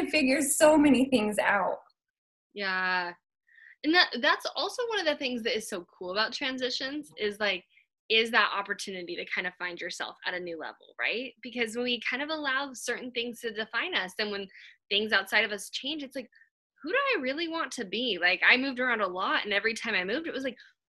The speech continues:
Speaker 2: I'm, like, in a totally new place with new people, and I get to decide, like, who I'm gonna be. And you always have that opportunity,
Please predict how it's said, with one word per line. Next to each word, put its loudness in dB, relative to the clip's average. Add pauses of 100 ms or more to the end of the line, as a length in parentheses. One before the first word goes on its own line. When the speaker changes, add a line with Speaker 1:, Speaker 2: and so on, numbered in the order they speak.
Speaker 2:
I'm, 8
like, -2
in -2
a 0
totally -4
new -2
place -2
with -6
new -4
people, -8
and -4 (160)
I 2
get 0
to -8
decide, -4
like, -4 (140)
who -2
I'm -2
gonna -4
be. -4
And 4
you 4
always 0
have -6
that 4
opportunity, -2